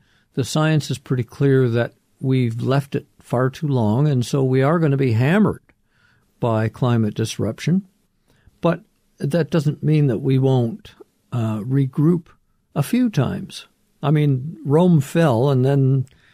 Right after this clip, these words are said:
but there was a new Rome in Byzantium, and, uh, things tend to regroup. So I'm thinking that humans may survive,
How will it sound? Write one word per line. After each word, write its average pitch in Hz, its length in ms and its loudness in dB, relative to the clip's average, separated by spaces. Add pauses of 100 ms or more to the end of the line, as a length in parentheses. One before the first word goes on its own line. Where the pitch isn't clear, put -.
(160)
but 135 280 -6
there 147 80 0
was 139 180 0
a 151 60 2
new 170 160 4
Rome 135 340 4
in 131 240 2
Byzantium, 131 760 0
and, 123 340 0
uh, 120 300 0 (640)
things 180 760 -2
tend 180 280 2
to 165 80 2
regroup. 147 680 2 (380)
So 147 220 0
I'm 165 300 4
thinking 165 540 0
that 135 160 -2 (200)
humans 151 560 2
may 147 260 2
survive, 139 720 -2